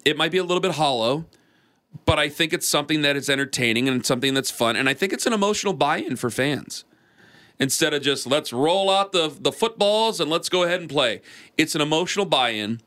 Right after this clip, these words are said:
It's a, hey, if you win the division, it, it kinda gets us down. Like when you had the Miami game versus the Dolphins, who are now both out of the playoffs,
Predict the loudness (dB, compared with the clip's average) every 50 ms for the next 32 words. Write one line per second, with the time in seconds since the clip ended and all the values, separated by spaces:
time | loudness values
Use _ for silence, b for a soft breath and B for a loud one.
0 | b b b b b b b _ 0 0 2 0 0 2 2 2 2 2 0 -2
1 | -2 -2 0 2 2 0 0 -2 0 0 2 0 0 0 -2 -2 0 0 0 0
2 | 0 -2 -4 0 0 -2 0 0 -2 -2 0 0 0 0 0 0 -2 -2 -2 -2
3 | -4 -2 -2 -2 0 0 -4 -2 -2 -2 -2 0 0 0 0 0 0 -2 -2 0
4 | 0 2 2 2 2 2 0 0 0 0 0 0 0 0 0 0 0 -4 -6 -4
5 | -4 0 2 2 2 0 -2 -6 -8 -4 -2 0 0 0 0 0 2 0 0 0
6 | 0 -4 -4 -4 -8 -4 -2 -2 -2 -2 -4 -6 -10 -12